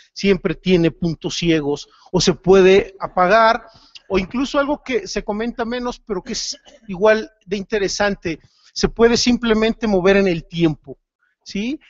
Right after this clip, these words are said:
Entonces hay un desplazamiento en algunas cámaras, esto sucedió durante el sexenio anterior, es decir, con esta moda de todo, eh, se debe vigilar y la cámara es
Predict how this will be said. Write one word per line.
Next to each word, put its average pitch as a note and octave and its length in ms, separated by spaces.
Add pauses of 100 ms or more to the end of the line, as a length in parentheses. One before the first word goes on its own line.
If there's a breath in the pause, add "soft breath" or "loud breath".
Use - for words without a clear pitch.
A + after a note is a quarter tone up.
Entonces G3 340
hay A#3+ 140
un A#3+ 80
desplazamiento A3+ 880
en G#3+ 60
algunas F#3 420
cámaras, G3 540
esto - 180
sucedió G3 720
durante E3 400
el D3 80
sexenio F#3 400
anterior, G#3 560 (420 soft breath)
es - 80
decir, F3 480 (140)
con F#3+ 200
esta G#3+ 200
moda G3+ 360
de E3+ 120
todo, G3+ 520
eh, D#3+ 460
se - 160
debe F3+ 240
vigilar G3+ 640
y F#3+ 100
la D3+ 140
cámara G3 500
es E3+ 240